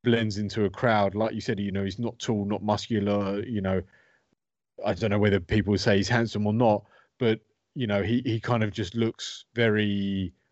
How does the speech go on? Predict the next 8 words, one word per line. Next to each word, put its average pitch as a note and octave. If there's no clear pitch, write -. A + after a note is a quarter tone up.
normal. B2+
Um, G2
I G2
think, G#2+
I A2
don't G#2
know. F#2+
It, -